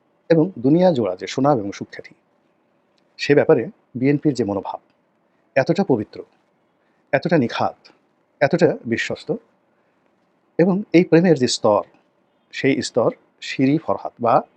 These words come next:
লাইলি মজনুর যে প্রেম সম্ভবত সাংঘর্ষিক হবে। কোনটা বেশি?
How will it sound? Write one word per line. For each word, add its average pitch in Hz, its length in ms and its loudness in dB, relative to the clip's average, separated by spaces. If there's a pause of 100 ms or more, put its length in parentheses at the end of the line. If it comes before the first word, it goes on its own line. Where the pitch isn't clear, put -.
লাইলি 120 360 2
মজনুর 123 380 -4
যে 101 80 -12 (120)
প্রেম 127 260 2 (1000)
সম্ভবত 131 460 -4 (680)
সাংঘর্ষিক 104 480 -6
হবে। - 180 -14 (180)
কোনটা 143 240 0
বেশি? - 240 -14